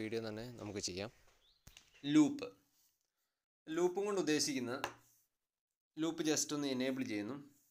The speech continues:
അതിനുശേഷം നമ്മുടെ വീഡിയോയുടെ അവസാനം കൊണ്ട് വെക്കുക. എന്നിട്ട് loop to end കൊടുക്കുക. ഇവിടെ നിങ്ങൾക്ക് കാണാനായിട്ട് സാധിക്കും നമ്മുടെ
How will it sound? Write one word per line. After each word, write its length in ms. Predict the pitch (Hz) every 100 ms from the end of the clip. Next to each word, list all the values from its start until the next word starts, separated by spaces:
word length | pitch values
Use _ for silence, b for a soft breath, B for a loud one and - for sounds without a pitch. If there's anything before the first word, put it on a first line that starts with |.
| _ _ _ _ _ _ _ _ _ _
അതിനുശേഷം 420 | 147 151 131 127 131
നമ്മുടെ 180 | 131 127
വീഡിയോയുടെ 360 | 127 131 135 131
അവസാനം 320 | 113 113 131 131
കൊണ്ട് 120 | 110 98
വെക്കുക. 220 | 92 117 B B B B B -
എന്നിട്ട് 240 | 160 170 160
loop 160 | 170 175 -
to 40 | 160 135
end 120 | 135 120
കൊടുക്കുക. 260 | 98 - - - _ _ _ _ _ _ _ _ _ _ _ _ 170
ഇവിടെ 220 | 185 185 156
നിങ്ങൾക്ക് 280 | 151 156 151 147 - b b _ 139
കാണാനായിട്ട് 420 | 135 147 147 127
സാധിക്കും 260 | 127 120 139
നമ്മുടെ 160 | 147